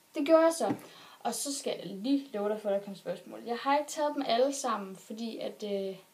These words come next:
jeg vil ikke have, at den her video bliver alt for lang. Fordi at så er der ingen, der gider at, at, at, at se den og sådan noget. Og så venter, altså, de bare på, at der kommer deres spørgsmål og sådan noget.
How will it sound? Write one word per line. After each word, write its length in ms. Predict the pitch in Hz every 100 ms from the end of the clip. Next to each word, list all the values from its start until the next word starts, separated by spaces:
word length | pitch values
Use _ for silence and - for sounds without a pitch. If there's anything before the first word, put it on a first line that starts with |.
| _ _ _ - - - -
jeg 120 | 233
vil 100 | 226
ikke 180 | 240 -
have, 160 | 254
at 60 | 247
den 140 | 254
her 140 | 240 240
video 300 | 233 254 214
bliver 180 | 202 -
alt 220 | 240 226
for 120 | -
lang. 320 | 226 269 285 - _ _ _ _ -
Fordi 320 | - 240 220
at 140 | -
så 380 | - 254 240 240 240 -
er 100 | 220
der 100 | 220
ingen, 240 | 214 220
der 100 | 240
gider 360 | 240 214 202 190
at, 420 | - 208 - 208
at, 180 | 202 208
at, 60 |
at 120 | 208
se 260 | 208 233 196
den 160 | - 185
og 80 |
sådan 100 | 175
noget. 160 | 190 196 _ - - - - -
Og 100 | 226
så 120 | 240
venter, 360 | 226 226 226 220
altså, 420 | 214 - 220 220 - _ _ _
de 80 | 226
bare 200 | 196 185
på, 120 | -
at 280 | 170 - -
der 100 | 233
kommer 280 | 233 240 220
deres 240 | 208 208
spørgsmål 380 | 208 214 208 -
og 60 | -
sådan 120 | -
noget. 160 | -